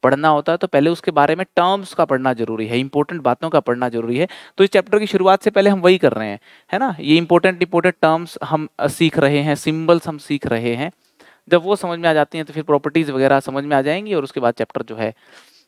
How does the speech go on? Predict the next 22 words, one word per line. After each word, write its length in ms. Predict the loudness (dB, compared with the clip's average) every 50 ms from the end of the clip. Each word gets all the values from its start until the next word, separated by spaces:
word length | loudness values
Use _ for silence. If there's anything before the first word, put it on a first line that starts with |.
| _ -6
आपका 220 | -6 -6 -4 -6
खुल 240 | -6 -4 -4 -2 0
जाएगा, 240 | 0 0 0 0 -2
चालू 240 | -2 0 0 0 0
हो 80 | -2
जाएगा 300 | -2 -2 -2 -2 -4 -6
आगे, 220 | -6 -8 -10 -14 -14 -18 _ _ _ _ -8
ठीक 160 | -8 -6 -6
है। 80 | -8 -10 _ _ -20 -20 _ _ _
तो 60 | -4 -2
ये 140 | -2 -2 0
कुछ 240 | 0 0 -2 -2 -6 -12 -12 -8 _ 0
टर्मिनोलॉजी 580 | 0 2 2 0 0 2 4 4 4 2 0
पहले 220 | -4 -4 -2 -2 -2
अपन 300 | -4 -4 -6 -10 -10 -8
डिस्कस 280 | -10 -10 -8 -10 -10 -8
कर 140 | -8 -10 -10
रहे 140 | -10 -12
हैं, 120 | -14 -16 -16 -14
ठीक 120 | -12 -10
है 60 | -10 -10
ना। 120 | -10 -12